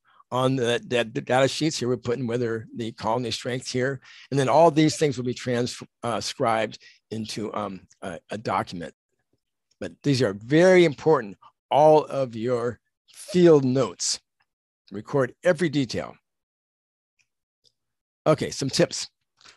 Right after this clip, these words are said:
Cluster grading, very effective. Um, th-, there's another method called Liebefield grading, which i-, i-, involves pulling every frame out.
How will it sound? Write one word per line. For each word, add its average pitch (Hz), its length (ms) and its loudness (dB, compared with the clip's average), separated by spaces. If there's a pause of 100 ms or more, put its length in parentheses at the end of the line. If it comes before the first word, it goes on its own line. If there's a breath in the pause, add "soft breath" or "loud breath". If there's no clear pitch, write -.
(120)
Cluster 175 360 4
grading, 107 400 -2 (1000)
very 165 320 4
effective. 139 640 0 (120)
Um, 110 340 -6 (640)
th-, - 180 -12
there's 131 220 0
another 160 320 4
method 151 280 2
called 117 200 -2
Liebefield 156 500 2
grading, 147 340 0
which 107 280 -10
i-, 123 140 -10 (180)
i-, - 60 -14 (160)
involves 123 500 0 (180)
pulling 156 320 4
every 147 480 -6
frame 143 400 -2
out. 143 260 2